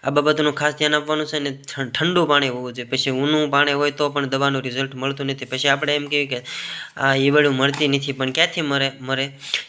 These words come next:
કેમ કે પાણી જ, અ, ડોળું હોય તો પછી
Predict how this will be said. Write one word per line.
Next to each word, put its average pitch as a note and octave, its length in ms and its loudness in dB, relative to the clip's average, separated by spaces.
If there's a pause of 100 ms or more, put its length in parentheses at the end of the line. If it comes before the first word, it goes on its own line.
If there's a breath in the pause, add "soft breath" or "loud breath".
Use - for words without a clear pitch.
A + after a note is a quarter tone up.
કેમ D#3 180 2
કે D#3 140 4
પાણી E3+ 360 4
જ, D#3+ 80 -4
અ, E3 540 6
ડોળું E3 300 2
હોય E3+ 180 6
તો D#3 140 0
પછી D3 460 -2